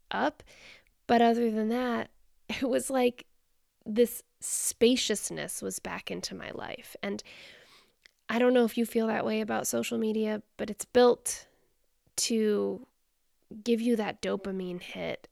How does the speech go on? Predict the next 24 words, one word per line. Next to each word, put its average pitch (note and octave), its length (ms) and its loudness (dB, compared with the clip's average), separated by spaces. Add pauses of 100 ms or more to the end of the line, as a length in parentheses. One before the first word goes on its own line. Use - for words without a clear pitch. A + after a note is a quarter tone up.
And F3+ 360 -8
I - 60 -6
started G#3+ 580 -2
seeking G#3+ 540 -4
it - 140 -6
more G3 240 -4
and G#2+ 100 -4
more G3+ 200 -6
and G2 120 -8
more. G3 460 -4 (680)
Um, G3 480 -8 (120)
it A3+ 100 -4
felt A3+ 340 -4
like C#4+ 180 0
a C4+ 80 2
little A#3 340 2
addiction. - 640 -4
Uh, A3 120 2 (240)
I - 160 0
mean, A3 280 0 (120)
clearly A#3 360 2
we're A3 140 -2
all G3+ 160 0
addicted G#3 400 -4